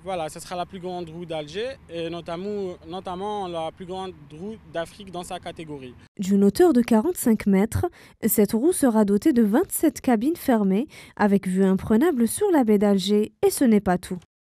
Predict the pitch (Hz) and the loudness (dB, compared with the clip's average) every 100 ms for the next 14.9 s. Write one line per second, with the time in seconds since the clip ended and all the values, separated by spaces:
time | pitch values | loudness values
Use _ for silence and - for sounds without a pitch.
0 | _ 185 185 196 208 214 247 202 208 226 | _ -6 -2 0 0 0 -2 -2 -2 -4
1 | - 226 - 196 180 170 170 151 160 262 | -4 -4 -2 0 2 2 0 -2 -2 -6
2 | 339 - - 143 131 165 - - - - | -8 -20 -18 -12 -4 -4 -4 -12 -20 -18
3 | - 143 151 147 143 139 139 135 135 131 | -8 -2 2 2 2 0 -2 -4 -6 -8
4 | 127 127 123 123 123 - 160 160 190 180 | -10 -10 -10 -12 -14 -14 -10 -4 0 0
5 | 175 - 220 208 170 165 151 170 151 147 | -2 -2 -2 0 0 0 0 0 0 -4
6 | 254 381 - - 151 165 160 170 170 165 | -10 -12 -18 -16 -12 -8 -8 -6 -2 0
7 | 165 214 185 175 165 185 185 175 165 160 | -2 -8 -8 -8 -2 0 2 2 4 2
8 | 151 147 156 170 175 170 160 156 156 147 | 0 -2 -4 -2 -2 -4 -6 -6 -6 -10
9 | 160 156 156 147 180 175 165 151 147 143 | -8 -6 -8 -8 -6 -4 -4 -4 -4 -4
10 | 139 139 156 208 - - 165 180 214 - | -4 -6 -6 -6 -6 -8 -4 -4 -4 -4
11 | 185 156 214 - 190 220 208 185 175 180 | -8 -4 -6 -6 -8 -8 -6 -6 -6 -8
12 | - 165 175 202 196 170 160 156 151 147 | -8 -6 -4 -4 -4 -6 -4 -4 -4 -6
13 | 147 139 131 156 190 208 196 - 147 143 | -8 -8 -4 0 4 2 0 -6 -8 -6
14 | 143 139 139 - 165 180 190 196 | -6 -4 -6 -6 -4 0 0 0